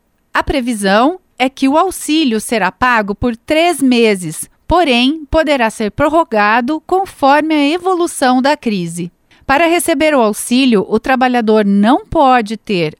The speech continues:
aposentadoria, seguro-desemprego ou ser beneficiário de outra ajuda do governo. Mas se você recebe Bolsa Família, não tem problema.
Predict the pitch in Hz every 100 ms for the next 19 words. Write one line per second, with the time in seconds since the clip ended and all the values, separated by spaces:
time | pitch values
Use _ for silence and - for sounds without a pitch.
0 | - 180 - 196 185 185 175 170 160 220
1 | 294 339 _ _ - 349 262 294 277 226
2 | 220 196 185 226 254 330 330 - 294 311
3 | 330 302 349 403 381 339 - 247 240 269
4 | 262 220 277 392 415 392 302 269 302 320
5 | 320 294 349 330 247 185 170 175 - _
6 | 320 370 381 392 440 - 285 220 196 -
7 | 220 196 170 165 165 220 381 - - 202
8 | 196 233 233 180 175 208 277 285 294 320
9 | 359 370 214 170 151 151